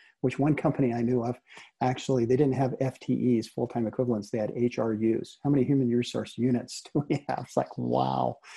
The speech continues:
'cause it shows the belief behind it. And do we see people as things, as projects, as objects? Uh, it's like my computer. When it doesn't work, I get frustrated. It's a machine.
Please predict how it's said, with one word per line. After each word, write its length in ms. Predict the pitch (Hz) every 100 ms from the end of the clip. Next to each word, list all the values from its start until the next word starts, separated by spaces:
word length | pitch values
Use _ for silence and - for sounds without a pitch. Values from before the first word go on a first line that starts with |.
| - - - - -
'cause 160 | 139
it 180 | 156 160 - -
shows 460 | - 156 165 143
the 80 | 131
belief 420 | 127 127 143 -
behind 380 | 127 107 107 101
it. 180 | 113 - - _
And 460 | 131 127 120 120 135 139
do 60 |
we 80 | 131
see 180 | 123 139
people 320 | 139 131 120
as 160 | 107 -
things, 400 | 127 127 123 107
as 100 | -
projects, 560 | - 120 117 110 -
as 100 | 113 -
objects? 720 | 120 120 117 113 113 - - 113
Uh, 80 | 123
it's 140 | 131 143
like 120 | 135
my 100 | 123
computer. 400 | 117 110 143 110
When 140 | 107
it 60 | 117
doesn't 240 | 139 131
work, 200 | 143 135 -
I 60 |
get 180 | 165 165
frustrated. 440 | 175 170 - 104 -
It's 120 | 156
a 40 | 208
machine. 480 | 214 269 262 135